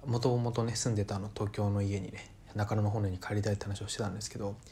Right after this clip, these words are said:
まあ、「それ結構難しいよ」と。「あんまりこう、なんか、み-、なんか褒められたもんじゃない」みたいな感じで言われてて、で、まあ、無理かななんて思ってたんですけど、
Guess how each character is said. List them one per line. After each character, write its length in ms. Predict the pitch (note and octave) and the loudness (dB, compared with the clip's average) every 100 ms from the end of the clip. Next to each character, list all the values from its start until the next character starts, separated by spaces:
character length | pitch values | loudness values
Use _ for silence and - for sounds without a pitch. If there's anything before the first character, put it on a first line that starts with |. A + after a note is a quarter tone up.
| - - - - - | -20 -20 -20 -20 -8
ま 60 | - | -4
あ、 40 | B2 | 0
「そ 60 | |
れ 40 | D#3+ | 2
結 140 | G#3 | 2
構 60 | A2 | 4
難 160 | G#2 | 4
し 380 | G2+ A2 A#2+ - | 2 0 0 2
い 20 | |
よ」 100 | B2 - | 2 0
と。 60 | - - - - - | -10 -20 -20 -20 -6
「あ 60 | - | 0
ん 100 | C3 | 2
ま 60 | |
り 100 | C3+ | 2
こ 720 | C3+ C3 B2+ A#2+ A#2 A#2+ A2+ - - - - - - - - B2 | 2 6 6 6 4 0 -4 -10 -16 -20 -20 -20 -20 -16 -14 -4
う、 20 | |
な 80 | B2 | -2
ん 60 | - | -2
か、 180 | - - | -6 -6
み-、 300 | B2+ B2 B2 | -4 -4 0
な 60 | B2 | -2
ん 40 | |
か 100 | G#2+ | 0
褒 180 | - - | -2 2
め 80 | C#3 | 4
ら 80 | D#3+ | 6
れ 60 | |
た 100 | D#3+ | 6
も 100 | A#2+ | 6
ん 40 | G#2+ | 4
じ 60 | G2 | 4
ゃ 20 | |
な 80 | G2+ | 2
い」 20 | |
み 60 | |
た 60 | G2 | 0
い 0 | |
な 20 | |
感 80 | G2 | -2
じ 60 | G2+ | 0
で 40 | |
言 60 | G2 | 2
わ 60 | |
れ 100 | G2+ | 0
て 100 | G2 | -2
て、 320 | - F2+ G2 - - - - - - - - - | -4 -2 -2 -6 -14 -18 -16 -16 -16 -16 -18 -8
で、 400 | - B2+ B2 A#2+ | -2 2 2 2
ま 60 | A#2+ | 2
あ、 20 | |
無 140 | A#2 | 2
理 80 | C#3 | 2
か 100 | C#3+ | 2
な 220 | C3+ C3+ | 4 4
な 80 | A#2+ | 2
ん 80 | G#2+ | 2
て 80 | G#2+ | 2
思 120 | G#2 | 2
っ 60 | A2 | 0
て 60 | |
た 100 | - | -2
ん 80 | G#2+ | -4
で 80 | G#2 | -4
す 80 | - | -4
け 120 | G#2+ | -2
ど、 280 | G#2 G#2 | -2 -2